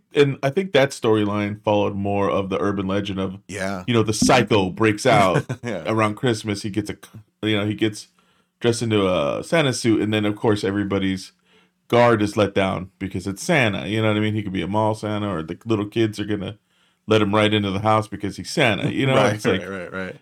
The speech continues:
Speaker 1: that plays into the, all of your biggest fears, and even if your kids just get abducted by a Santa, that's pretty, that's pretty up there on your list of horrible things to happen during the Christmas season.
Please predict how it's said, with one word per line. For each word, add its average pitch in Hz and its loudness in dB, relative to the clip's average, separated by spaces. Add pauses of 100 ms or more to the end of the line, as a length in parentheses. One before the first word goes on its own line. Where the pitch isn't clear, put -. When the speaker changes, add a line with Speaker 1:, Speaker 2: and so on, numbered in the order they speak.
Speaker 1:
that 120 2
plays 139 6
into 117 2
the, 107 -2
all 117 4
of 107 0
your 107 2
biggest 98 0
fears, 101 0
and 92 -10
even 160 4
if 127 2
your 113 2
kids 113 0
just - -2 (380)
get 113 2
abducted 110 0
by 98 0
a 95 -4
Santa, 98 -4
that's 107 0
pretty, 107 -2 (640)
that's 113 -2
pretty 139 2
up 123 2
there 107 6
on 101 4
your 101 -2
list 104 2
of 95 -4
horrible 110 2
things 104 -4
to 101 -2
happen 104 0
during 95 -4
the 71 -10
Christmas 104 -8
season. 80 -12